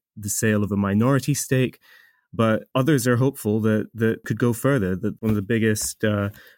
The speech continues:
brands in sport could, could be up for sale.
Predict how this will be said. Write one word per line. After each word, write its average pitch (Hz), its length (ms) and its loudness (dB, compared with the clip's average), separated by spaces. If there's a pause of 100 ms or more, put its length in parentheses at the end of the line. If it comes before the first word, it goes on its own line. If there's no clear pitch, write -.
(100)
brands 113 420 2
in 104 180 2
sport - 600 -2 (200)
could, 117 340 -2 (180)
could 117 240 -4
be 117 160 2
up 117 160 -4
for 113 120 -2
sale. 101 440 -2